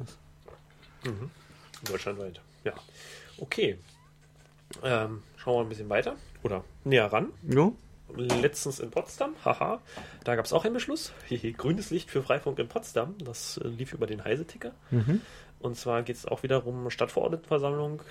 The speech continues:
Speaker 2: hat beschlossen, ein freies W lan mit vierhundert, äh, Zugangspunkten zu errichten.
Speaker 1: Mhm.
Speaker 2: Und dabei, äh, finanziert dann die Stadt,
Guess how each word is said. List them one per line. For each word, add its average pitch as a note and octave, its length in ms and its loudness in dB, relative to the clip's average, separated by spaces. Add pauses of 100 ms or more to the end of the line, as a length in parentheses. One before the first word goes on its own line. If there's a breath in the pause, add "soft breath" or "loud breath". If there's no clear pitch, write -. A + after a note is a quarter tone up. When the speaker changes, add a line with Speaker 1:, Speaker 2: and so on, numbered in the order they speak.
(100)
Speaker 2:
hat C#3+ 100 -10
beschlossen, B2+ 720 0
ein G#2+ 240 -8
freies F#3+ 560 6
W D#3+ 80 0
lan E3+ 220 6
mit D3+ 200 2
vierhundert, C#3+ 840 0
äh, B2+ 80 0
Zugangspunkten B2+ 640 0
zu - 120 -2
errichten. - 400 -2 (200 soft breath)
Speaker 1:
Mhm. B2+ 380 6 (180 loud breath)
Speaker 2:
Und A#2+ 160 -6
dabei, B2+ 260 4
äh, B2+ 460 0
finanziert C3 440 -2
dann B2 120 -2
die A#2+ 80 -8
Stadt, - 640 -2